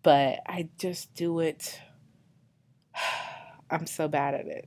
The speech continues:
So I just had to remind myself of saying no to something. So, like, a f-, few people reached out to me this week, wanted to ask me questions about my summer experience, but also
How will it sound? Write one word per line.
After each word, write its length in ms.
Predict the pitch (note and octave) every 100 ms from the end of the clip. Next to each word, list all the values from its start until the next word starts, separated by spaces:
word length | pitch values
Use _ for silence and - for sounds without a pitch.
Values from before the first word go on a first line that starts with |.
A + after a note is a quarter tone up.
| -
So 440 | - - G#3+ G3+
I 200 | G3 D#3+
just 200 | E3 G#3
had 380 | - D#3 D#3+ D#3+
to 120 | -
remind 360 | E3 D3+ C3+ C3+
myself 440 | C#3+ - C3 D3 - - - - - -
of 140 | D#3+
saying 320 | - D#3 D3
no 180 | C#3+ C3+
to 140 | C3+ C#3
something. 480 | C3 - A#2 A#2
So, 160 | D3 D3+
like, 240 | C#3+ C#3 - - - - - _ _ - -
a 60 |
f-, 180 | E3 - - - -
few 220 | - G3+ G3
people 460 | - F3 - D#3
reached 260 | D3+ D3 D3
out 160 | C#3
to 120 | - D3+
me 100 | C#3+
this 200 | D3 -
week, 240 | C#3+ C#3
wanted 360 | D3 C#3+ C#3 -
to 100 | C#3
ask 580 | - - C#3+ C#3+ -
me 460 | D3+ C#3+ C#3 C#3 C#3+ -
questions 600 | - C#3+ C#3 - C#3+ C#3+
about 220 | D#3 C#3+ C#3
my 120 | C#3+
summer 260 | - D3+
experience, 580 | D3 - - C#3 C3+ C#3+
but 120 | - B2+
also 480 | D3 - C#3 C#3+